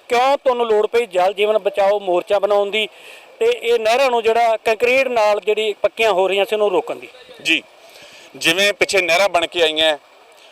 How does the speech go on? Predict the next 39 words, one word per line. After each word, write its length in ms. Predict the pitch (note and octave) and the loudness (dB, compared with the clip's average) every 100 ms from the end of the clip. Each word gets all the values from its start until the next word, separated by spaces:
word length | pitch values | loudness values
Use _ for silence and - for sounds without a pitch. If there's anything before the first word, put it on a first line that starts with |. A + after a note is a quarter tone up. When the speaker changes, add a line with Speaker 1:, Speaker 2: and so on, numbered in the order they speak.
| - - - - | -20 -20 -20 -2
Speaker 2:
ਪਹਿਲੀ 280 | F3 F#3+ G#3 | -2 0 0
ਗੱਲ 180 | F3 E3+ | 0 0
ਤਾਂ 140 | F#3 | 0
ਆਪਣੀਆਂ 360 | F3 F3 F3 F#3 | 0 0 0 0
ਸਰਕਾਰਾਂ, 540 | - D3 C#3+ D3 D#3+ | 0 0 2 2 2
ਚਾਹੇ 200 | E3 E3+ | 0 -2
ਕੋਈ 220 | E3 G3 | 0 0
ਵੀ 100 | G3 | 0
ਸਰਕਾਰਾਂ 400 | F3+ D#3 D3+ D3 | -2 0 2 0
ਰਹੀਆਂ, 200 | D3 D#3+ | 0 -2
ਅਸੀਂ 140 | D#3+ D#3+ | -4 -4
ਕਿਸੇ 180 | D#3+ | -6
ਇੱਕ 120 | D#3 D#3 | -4 -4
ਸਰਕਾਰ 340 | D#3+ D3 D3 | -2 0 0
ਨੂੰ 100 | D#3 | 0
ਟਾਰਗੇਟ 320 | D3+ C#3+ C#3+ | 0 2 0
ਨਹੀਂ 140 | D3 D3+ | 2 0
ਕਰਦੇ, 360 | C#3+ C#3 D3+ - - | 0 0 -4 -4 -2
ਆਪਣੇ 220 | C#3+ D#3+ | 2 2
ਪਾਣੀ 320 | D#3+ D#3 D#3 | 2 0 0
ਲਈ 140 | D#3 E3 | 0 -2
ਸੁਹਿਰਦ 360 | D3+ C#3+ C#3+ | 0 -2 0
ਨਹੀਂ 220 | D3 D3 | 0 2
ਹੈਗੀਆਂ। 280 | D#3+ A#2+ A2 F#2+ - - - - E3 D#3+ - - - - - | 2 0 -6 -8 -18 -20 -20 -20 -20 -20 -20 -20 -20 -20 -2
ਆਪਣੀਆਂ 640 | D#3+ - G3 G3+ G#3 G3 F#3 _ _ _ _ _ _ _ _ | -2 0 0 2 2 0 -4 _ _ _ _ _ _ _ _
ਜਿੱਥੇ 300 | D#3 F3+ G#3 | -4 -2 -2
ਜਿੱਥੇ 220 | G3 G#3+ | -4 -6
ਵੀ 80 | G#3 | -6
ਪਿੱਛੇ 240 | F#3 F#3+ | -6 -4
ਨਹਿਰਾਂ 280 | F#3+ E3+ F#3+ | 0 0 0
ਬਣੀਆਂ, 380 | E3+ D3 C#3 C#3+ | 0 0 0 -2
ਨਾ 220 | C3+ D3 | -2 -2
ਤਾਂ 120 | D#3 | 0
ਉੱਥੇ 160 | E3+ F#3 | 0 -2
ਕੋਈ 120 | F3+ | -6
ਦਰਖਤ 260 | D#3+ D3 D#3+ | -2 -2 -2
ਬਚਾਇਆ 360 | E3 E3 D#3 | -4 0 0
ਗਿਆ 180 | D3+ D3+ | 2 0
ਜੀ, 140 | D3 | -2